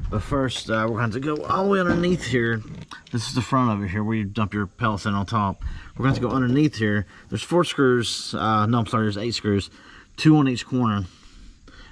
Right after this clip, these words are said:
And we're gonna have to take this off and get to the, um,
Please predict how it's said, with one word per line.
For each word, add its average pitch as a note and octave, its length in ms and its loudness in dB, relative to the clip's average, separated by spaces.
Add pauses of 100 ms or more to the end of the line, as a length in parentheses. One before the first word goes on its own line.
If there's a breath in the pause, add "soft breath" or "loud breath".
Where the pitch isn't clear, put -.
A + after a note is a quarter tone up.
And A2 300 2
we're A2 120 0
gonna A#2 80 0
have F#2+ 80 -4
to C3 160 0
take - 120 2
this D#3+ 220 2
off C3 320 0 (220 loud breath)
and A#2 120 2
get B2 200 2
to A#2 180 2
the, A2+ 280 2
um, G2 420 -2